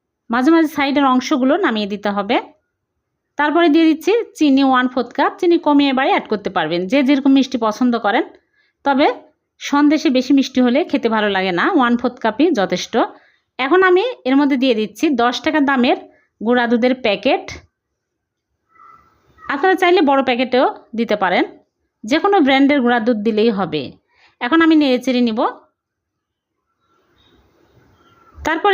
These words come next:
এর মধ্যে দিয়ে দিচ্ছি এলাচের গুঁড়া সামান্য পরিমাণে, তাহলে সুন্দর ফ্লেভার পাওয়া যাবে।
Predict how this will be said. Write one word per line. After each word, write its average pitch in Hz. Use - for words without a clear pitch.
এর 381
মধ্যে 349
দিয়ে 262
দিচ্ছি 208
এলাচের 320
গুঁড়া 302
সামান্য 269
পরিমাণে, 240
তাহলে 277
সুন্দর 294
ফ্লেভার 240
পাওয়া 196
যাবে। 190